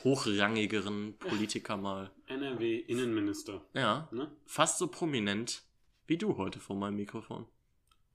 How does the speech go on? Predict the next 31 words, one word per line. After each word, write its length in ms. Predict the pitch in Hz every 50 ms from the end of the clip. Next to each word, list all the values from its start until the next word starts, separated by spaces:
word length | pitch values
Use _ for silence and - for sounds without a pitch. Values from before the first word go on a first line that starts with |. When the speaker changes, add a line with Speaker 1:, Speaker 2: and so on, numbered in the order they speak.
| _ _
Speaker 2:
Weil? 340 | - 110 107 120 147 160 - - _ _ _ _ _ _ _ _ _ _ _ _ _ _ _ _ _ _ _ _ _ -
Speaker 1:
Wie, 220 | 107 107 104 92
weil? 320 | 98 95 92 92 95 95 - _
Speaker 2:
Ich 140 | - - - -
prominent 380 | - 120 120 117 117 104 98
bin. 200 | - 98 95 - -
Speaker 1:
Genau. 380 | - 113 101 98 95 92 95 - _
Speaker 2:
Ich 100 | - -
war 80 | 156 165 160
auch 60 | 170
im 60 | 151
Radio. 260 | 107 95 92 92 90 - - _ _ _ _
Speaker 1:
Du 100 | - 139
warst 200 | 160 151 151 -
genau, 320 | - 120 113 113 113 - -
du 200 | 123 123 117 120
warst 260 | 131 - - - -
auch 120 | 143 175 185
im 120 | 165 107 98
Radio. 360 | 92 95 98 98 95 101 101
Speaker 2:
Ja. 160 | 110 113 107 - - - - - - - - -
Robin 180 | 127 - 113
Speaker 1:
Ja. 80 | 131 131
Speaker 2:
hat 60 | 123
mich 120 | 120 113
interviewt 420 | 131 117 113 113 101 110 123 120 104
und 80 | 101
ich 100 | 95 95 104
war 80 | 110
im 80 | 101 101
Radio. 320 | 98 107 110 107 98 95